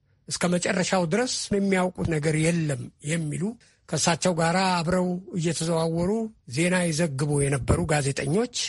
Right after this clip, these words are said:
ከአንድም ሁለት አጫውተውኛል። ከነዚህ መካከል ወደ መጨረሻው ገደማ ረሃቡ እንደተከሰተ ጋዜጠኛ ከበደ አኒሳ የወሎ ጠቅላይ ግዛት ልማት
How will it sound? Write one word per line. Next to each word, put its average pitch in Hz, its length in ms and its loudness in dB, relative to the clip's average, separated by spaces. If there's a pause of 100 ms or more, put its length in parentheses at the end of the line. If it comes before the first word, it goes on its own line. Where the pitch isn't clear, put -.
(220)
ከአንድም 139 540 -2
ሁለት 185 380 -2 (560)
አጫውተውኛል። 139 800 -2 (600)
ከነዚህ 233 380 2
መካከል 185 540 0 (160)
ወደ 190 180 2
መጨረሻው 247 580 0
ገደማ 196 300 -2 (460)
ረሃቡ 165 360 2 (140)
እንደተከሰተ 165 840 -2 (540)
ጋዜጠኛ 180 560 2 (480)
ከበደ 180 340 2
አኒሳ 165 300 2 (580)
የወሎ 202 440 2 (140)
ጠቅላይ 208 480 0
ግዛት 185 460 0 (260)
ልማት 202 480 0